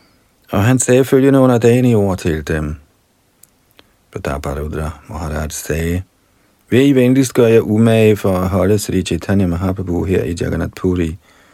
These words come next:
da han nu ønsker at rejse andet sted hen. Uden Sri Chaitanya Mahaprabhu giver dette kongerige mig ingen glæde. Så forsøg venligst at udtænke en plan, der kan få herren til at blive her."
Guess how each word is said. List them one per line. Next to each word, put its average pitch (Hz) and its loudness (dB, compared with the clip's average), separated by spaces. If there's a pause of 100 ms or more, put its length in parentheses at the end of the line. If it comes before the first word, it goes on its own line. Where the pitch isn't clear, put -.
(920)
da 117 2
han 120 4
nu 117 4
ønsker 104 2
at 104 2
rejse 95 0
andet 92 0
sted 92 -2
hen. 87 -4 (2250)
Uden 110 2
Sri 113 2
Chaitanya 117 2
Mahaprabhu 113 2 (340)
giver 104 2
dette 104 2
kongerige 104 2
mig 95 2
ingen 107 2
glæde. 73 -6 (840)
Så - -6
forsøg 139 2
venligst 143 4
at 117 4
udtænke 120 2
en 95 2
plan, 95 0
der 90 -2
kan 90 -4
få 87 -6
herren 82 -4
til - -4
at 80 -4
blive 82 -6
her." 78 -8